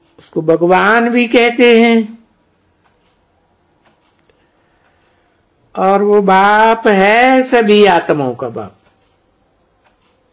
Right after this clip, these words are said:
पीछे वो पढ़ाते भी हैं।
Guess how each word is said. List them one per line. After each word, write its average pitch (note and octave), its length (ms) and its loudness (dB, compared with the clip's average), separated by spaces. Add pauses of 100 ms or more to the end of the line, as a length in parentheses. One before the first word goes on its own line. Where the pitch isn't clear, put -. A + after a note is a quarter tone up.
(2750)
पीछे G#3+ 220 -6
वो G#3+ 200 4
पढ़ाते G#3+ 600 2
भी C3+ 140 -2
हैं। A2 240 -10